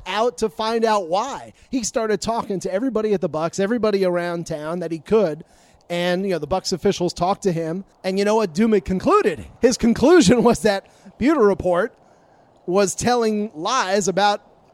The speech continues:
Joe Bucks fan to the Buccaneers and misrepresenting us, and Dumick decided, "Okay, Pewter Report, we're gonna pull the plug on you because you're not being loyal to me, uh, because we're a family around here, and how dare you do that to somebody I care about?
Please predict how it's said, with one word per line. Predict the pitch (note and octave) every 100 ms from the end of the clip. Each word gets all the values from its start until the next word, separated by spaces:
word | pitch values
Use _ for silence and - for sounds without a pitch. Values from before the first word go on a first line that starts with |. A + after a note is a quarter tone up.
| _ _ D#3+
Joe | G3+
Bucks | F#3+ C#4 -
fan | G#3 F#3 G3+
to | G#3
the | G3+
Buccaneers | A3 A3 G#3+ D#4 B3 A#3 C4 - _ _ -
and | F#3 F#3+
misrepresenting | B3 - A3+ G#3 F#3 C4 C#4 G3
us, | A3+ A3+ - -
and | G3 G3+ G#3
Dumick | D#3+ C4+ C4 G3+
decided, | G3+ - G#3+ G#3
"Okay, | A3+ D4 G3+ G3 G#3+
Pewter | G3 A3 G#3
Report, | G3+ F3 G3 C4 - - -
we're | E4
gonna | D#4 A3+
pull | A#3+ A#3
the |
plug | A3+ A#3+ A#3+ A3+
on | A#3 A#3
you | E4 C#4+ C#4 - - _
because | C4 A3 B3+ A3
you're | G3+ D#4
not | C#4 C4
being | G#3+ C4
loyal | B3 C#4+ C4 A#3
to | A3+
me, | B3+ E4+ A#3+ C4+ - - _
uh, | A3 A3+
because | G#3+ A#3+
we're | A3 A3+
a |
family | C#4+ C#4+ C4+ A3
around | G3 F#3+ F#3
here, | F#3+ A3 B3+ A#3+
and | F#3+ F#3
how | G#3+
dare | F#3+ A#3+
you | A#3+
do | G#3+ A3+
that | G#3 G3
to | F#3
somebody | A3 G#3 G3
I | F#3+
care | F#3 A3+ G#3
about? | F3+ F3 F3+